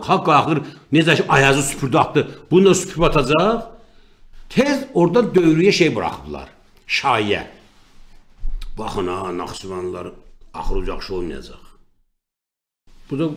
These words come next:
yaxşı yazdınız. Məqsəd nədir? Mən Naxçıvanlı kimi bilsəm ki, hakimiyyətə gələn adam mənim Naxçıvanlı olduğuma görə incidəcək,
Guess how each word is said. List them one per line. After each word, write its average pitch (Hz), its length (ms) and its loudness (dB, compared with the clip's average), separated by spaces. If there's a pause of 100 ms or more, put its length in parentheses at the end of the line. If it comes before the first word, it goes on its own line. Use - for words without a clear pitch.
(100)
yaxşı 127 340 -4
yazdınız. 76 540 -6 (540)
Məqsəd 156 420 -2
nədir? 170 480 -4 (760)
Mən 208 180 6
Naxçıvanlı 170 460 4
kimi 151 240 2
bilsəm 147 440 -2
ki, 92 160 -8 (480)
hakimiyyətə 160 680 0
gələn 165 280 2
adam 117 260 0 (500)
mənim 151 360 6
Naxçıvanlı 165 580 2
olduğuma 156 340 4
görə 147 220 0
incidəcək, 127 560 2